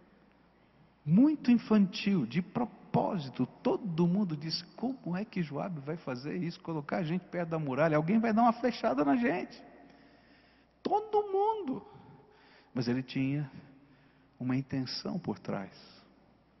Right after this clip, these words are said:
E sabe o que acontece? Não morre só Urias. Morre Urias, os seus soldados e vários outros oficiais do rei, por causa dessa ordem de Davi.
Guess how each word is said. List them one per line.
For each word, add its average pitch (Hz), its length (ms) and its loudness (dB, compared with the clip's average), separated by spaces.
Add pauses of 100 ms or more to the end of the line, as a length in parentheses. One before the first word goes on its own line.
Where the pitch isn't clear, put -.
(720)
E 143 60 -4
sabe 156 220 0
o 156 40 -10
que 160 80 -6
acontece? 151 520 -4
Não 151 120 -2
morre 147 260 2
só 143 240 -2
Urias. 143 680 -2 (1300)
Morre 135 320 2
Urias, 160 640 0
os 110 200 -6
seus 147 220 0
soldados 127 760 0
e 123 40 -2
vários 123 520 -2
outros 127 320 -4
oficiais 107 680 -8
do 98 80 -8
rei, 95 400 -8 (480)
por 110 160 -8
causa 110 260 -2
dessa 110 360 -4
ordem 98 360 -4
de 90 120 -10
Davi. 90 440 -12